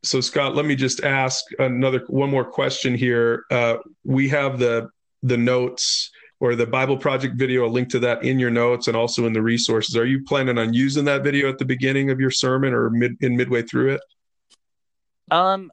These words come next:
Speaker 2: that's a good question. I don't have a great answer <laughs> for that yet. Um, I'm tempted to use it. I will probably need to shorten my sermon. Uh, so I
Speaker 1: Mm-hmm.
Speaker 2: don't wanna, like, take my sermon and then add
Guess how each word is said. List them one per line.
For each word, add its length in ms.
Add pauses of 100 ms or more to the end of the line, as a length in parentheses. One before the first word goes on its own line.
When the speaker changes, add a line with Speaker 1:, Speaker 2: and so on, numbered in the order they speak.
(920)
Speaker 2:
that's 260
a 60
good 160
question. 440
I 140
don't 220
have 100
a 60
great 340
answer 280
<laughs> 0
for 200
that 260
yet. 220 (100)
Um, 280 (100)
I'm 300 (120)
tempted 360
to 60
use 240
it. 200
I 140
will 240
probably 340
need 200
to 100
shorten 340
my 60
sermon. 400 (200)
Uh, 160
so 100
I 20
Speaker 1:
Mm-hmm. 180
Speaker 2:
don't 140
wanna, 180
like, 240 (100)
take 140
my 100
sermon 460
and 100
then 120
add 380